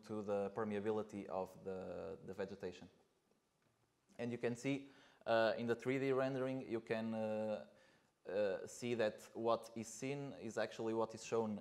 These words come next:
in the, um, in the, in the isovist below. So,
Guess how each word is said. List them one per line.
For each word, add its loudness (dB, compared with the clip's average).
in -4
the, -2
um, -8
in -6
the, -4
in -8
the -6
isovist -10
below. -10
So, 6